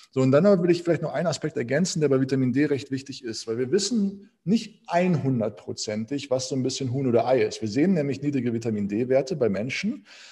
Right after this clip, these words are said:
und dann, äh, substituieren wir Vitamin D und das ist auch hilfreich. Die, die grundsätzliche Frage ist aber, warum ist der Vitamin D-Spiegel so niedrig? Und jetzt kommen wir vielleicht aber auch wieder zum Punkt des Immunsystems zurück,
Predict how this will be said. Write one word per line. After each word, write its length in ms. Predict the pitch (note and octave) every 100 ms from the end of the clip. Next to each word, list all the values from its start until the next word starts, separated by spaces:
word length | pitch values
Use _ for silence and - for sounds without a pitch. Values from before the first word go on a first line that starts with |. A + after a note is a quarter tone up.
| - _ _
und 140 | B2+
dann, 340 | C3 C3+ C3+ C3+
äh, 360 | C3 B2+ B2
substituieren 520 | A#2 C3 A2+ - C#3+
wir 100 | C3+
Vitamin 360 | A#2+ A#2+ G#2+ G2+
D 240 | A2 E3
und 80 | F3
das 220 | A#2 -
ist 120 | - -
auch 140 | -
hilfreich. 520 | B2 C#3+ E3+ F#3 G3+ - - _ -
Die, 80 | B2+ C#3+
die 160 | C#3+ C3+
grundsätzliche 500 | C#3 E3 D#3+ - C3
Frage 240 | - D3
ist 80 | D3+
aber, 160 | C#3+ B2
warum 180 | F3 F#3
ist 100 | D#3
der 80 |
Vitamin 280 | D3 C#3+ C3+
D-Spiegel 420 | C#3 C#3+ - B2+ A2+
so 100 | A#2
niedrig? 640 | B2 C#3 A#2 - - G2+
Und 40 |
jetzt 140 | A2+ -
kommen 160 | E3+
wir 80 | F3
vielleicht 260 | F3 C#3+ C#3+
aber 140 | C3+
auch 100 | B2+
wieder 140 | B2+
zum 240 | B2+ B2+ A#2
Punkt 220 | - -
des 120 | A2+
Immunsystems 680 | A2+ E3 F3+ - A#2 A2 -
zurück, 440 | - G#2+ C3+ F3+